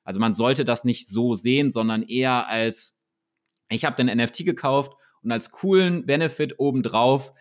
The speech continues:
kriege ich hier noch eine Beteiligung an den Streaming-Einnahmen, was mich als Fan noch näher am Artist, äh, fühlen lässt, weil umso erfolgreicher der wird, ich krieg auch kleine Anteile da dran.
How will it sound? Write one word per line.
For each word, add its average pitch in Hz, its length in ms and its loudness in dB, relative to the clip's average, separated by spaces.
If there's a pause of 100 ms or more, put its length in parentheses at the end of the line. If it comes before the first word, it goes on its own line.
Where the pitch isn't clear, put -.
(220)
kriege 139 220 0
ich 135 100 -2
hier 131 200 2
noch 117 220 2
eine 117 120 0
Beteiligung 120 560 -2
an 117 180 -4
den 113 100 0
Streaming-Einnahmen, 117 840 -2
was 110 180 -4
mich 117 200 -4
als 107 160 -6
Fan 127 320 2
noch 120 240 0
näher 120 500 2
am 110 120 0
Artist, 107 580 -2 (420)
äh, 104 220 2
fühlen 127 240 4
lässt, 120 260 2
weil 117 380 2
umso 127 200 2
erfolgreicher 127 600 0
der 117 240 2
wird, 117 360 0 (640)
ich - 160 -8
krieg - 280 -2
auch 104 300 -2 (420)
kleine 101 280 0
Anteile 92 380 -4
da 87 120 -6
dran. 98 380 -4